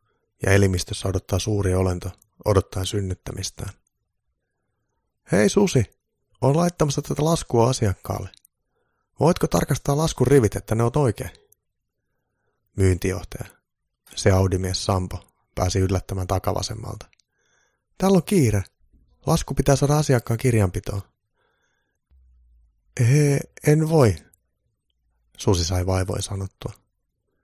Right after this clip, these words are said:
Hänen vihansa Audi-miehen parkkeerausta kohtaan oli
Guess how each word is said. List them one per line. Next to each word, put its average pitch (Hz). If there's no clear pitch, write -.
Hänen 92
vihansa 95
Audi-miehen 90
parkkeerausta 95
kohtaan 92
oli 92